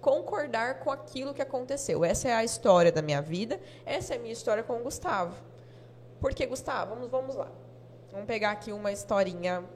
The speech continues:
Eu sempre conto história verdadeira, né? Mas eu sou aquela amiga que faz tudo pela outra, eu, ah, precisou de dinheiro, empresto, precisou de, de levar, faço. Ou seja,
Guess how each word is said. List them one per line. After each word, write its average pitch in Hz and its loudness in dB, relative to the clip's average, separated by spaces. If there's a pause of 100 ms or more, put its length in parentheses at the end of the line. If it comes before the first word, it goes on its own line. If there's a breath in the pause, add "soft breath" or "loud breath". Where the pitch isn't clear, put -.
(100)
Eu - -4
sempre - -8
conto 208 -2
história 185 4
verdadeira, 175 0
né? 160 0
Mas 175 -4 (1120 loud breath)
eu 269 6
sou 277 2
aquela 254 4
amiga 240 2
que 233 -8
faz 214 0
tudo 214 -8
pela 185 6
outra, 220 12
eu, 202 2
ah, 196 -2
precisou - -2
de 208 -4
dinheiro, 196 -4
empresto, 220 0
precisou 214 -2
de, 202 -8
de 196 -10
levar, 190 0
faço. 226 -4
Ou 254 2
seja, 139 -4